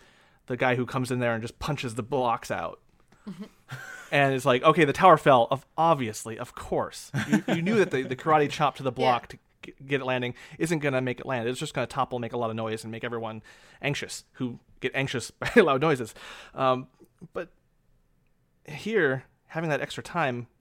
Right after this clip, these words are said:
Speaker 1: you're threading it through. You're finding the piece that needs to be moved at the right time.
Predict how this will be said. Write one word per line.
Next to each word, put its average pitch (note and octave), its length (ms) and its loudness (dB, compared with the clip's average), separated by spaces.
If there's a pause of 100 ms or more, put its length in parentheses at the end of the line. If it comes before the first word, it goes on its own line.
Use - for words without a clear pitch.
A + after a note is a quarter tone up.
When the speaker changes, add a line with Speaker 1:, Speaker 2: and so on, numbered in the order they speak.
(120)
Speaker 1:
you're C3+ 280 -8 (840)
threading F#3 300 2
it A#2+ 120 -4
through. A#2+ 160 -4
You're A2+ 140 -8
finding D#3+ 340 0
the C3 80 -8
piece - 440 -12
that - 160 -6
needs C3 220 -8
to - 80 -6
be A#2+ 100 -2
moved B2+ 220 -4
at A2+ 60 -6
the A#2+ 80 -8
right A2 180 -4
time. C#3 440 -8